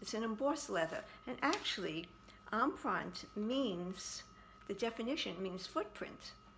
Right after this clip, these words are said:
and the synonym is impression, which describes this wallet. This is the Victorine Empreinte in Noir, N O I R, which is black.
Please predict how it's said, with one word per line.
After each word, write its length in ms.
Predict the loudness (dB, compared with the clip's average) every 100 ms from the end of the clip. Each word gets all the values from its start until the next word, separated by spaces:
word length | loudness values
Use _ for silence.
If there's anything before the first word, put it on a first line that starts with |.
| -20 -20 -16 -2
and 520 | 2 2 2 0 -2 -4 -10 -14 -6
the 240 | -2 0 -2
synonym 640 | 4 4 4 2 0 -2
is 200 | 0 0
impression, 500 | -2 -2 0 0 -4 -8 -16 -20 -20 -20 -18 -4
which 420 | -2 0 -2 -2
describes 840 | -2 -2 4 4 6 2 -2 -6 -8 -8 -2
this 280 | -2 -2 -2
wallet. 520 | 0 0 -2 -4 -12 -14 -4
This 180 | 0 0
is 120 | 0
the 120 | -2
Victorine 760 | -2 -2 -2 -2 0 0 -2 -8 -14 -18 -2
Empreinte 640 | 0 0 0 0 0 -2 -8 -4
in 260 | -2 -2 -4 -2
Noir, 480 | 0 2 2 2 0 -8 -20 -20 -20 -6
N 120 | -2
O 120 | 0 0
I 180 | 2 2
R, 140 | 0
which 280 | 0 -2 -2
is 220 | -4 -6 -8 -2
black. 420 | -2 -2 -8